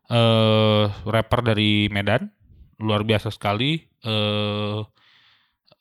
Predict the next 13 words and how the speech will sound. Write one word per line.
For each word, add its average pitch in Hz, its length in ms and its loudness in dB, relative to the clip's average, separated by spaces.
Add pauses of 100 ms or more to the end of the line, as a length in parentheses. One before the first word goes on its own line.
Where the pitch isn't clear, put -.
rima 113 400 0
dan 117 160 0
segala 113 240 0
macamnya 131 840 -2 (420)
padat, 110 300 0 (520)
panas, 110 560 -4
luar 101 240 -6
biasa 92 240 -4
lah 107 160 -6
pokoknya 101 240 -6
Rip 101 160 -10
Hunter. 95 320 -8
Gue 120 180 -6